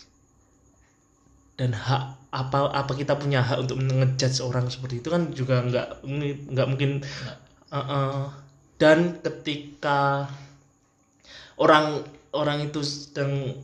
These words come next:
Speaker 1: apa, mengalami perasaan entah galau atau gimana, ya kita mungkin juga nggak pernah ngerasain itu dan kita nggak, juga nggak berhak kan untuk ngejudge itu seperti
Speaker 2: Yes, yes.
Speaker 1: itu.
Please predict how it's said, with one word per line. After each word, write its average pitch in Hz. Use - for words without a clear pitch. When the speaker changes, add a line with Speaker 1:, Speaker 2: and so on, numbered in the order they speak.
Speaker 1:
apa, 156
mengalami 147
perasaan 127
entah 123
galau 127
atau 127
gimana, 127
ya 131
kita 151
mungkin 196
juga 143
nggak 135
pernah 143
ngerasain 139
itu 135
dan 131
kita 135
nggak, 160
juga 127
nggak 131
berhak 165
kan 147
untuk 135
ngejudge 131
itu 131
seperti 127
Speaker 2:
Yes, 110
yes. -
Speaker 1:
itu. -